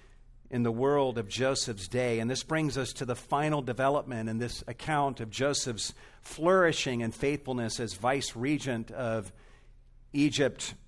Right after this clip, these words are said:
Number five, people the world over are coming to Egypt to buy grain from Joseph. Listen to what the narrator says in verse fifty-seven.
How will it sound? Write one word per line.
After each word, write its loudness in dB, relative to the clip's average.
Number 2
five, 4
people 2
the 0
world 2
over 4
are 0
coming 2
to -4
Egypt -2
to -4
buy 0
grain -2
from -4
Joseph. -8
Listen 2
to 6
what 6
the 2
narrator 4
says 2
in -2
verse 0
fifty-seven. -4